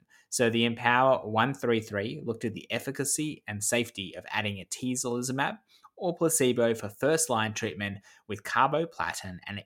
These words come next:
etoposide in patients with extensive stage small cell lung cancer.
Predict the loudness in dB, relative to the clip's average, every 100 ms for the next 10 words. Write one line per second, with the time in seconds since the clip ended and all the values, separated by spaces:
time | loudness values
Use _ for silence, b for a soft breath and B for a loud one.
0 | -6 -4 -4 -4 -4 -2 2 2 0 -6
1 | -10 -8 -8 -6 -8 -10 -12 -10 -6 0
2 | 0 0 -4 -2 -4 -6 -10 b b b
3 | -4 -2 -4 -6 -4 -2 0 0 -4 -6
4 | -2 -2 -2 -4 -4 -2 -4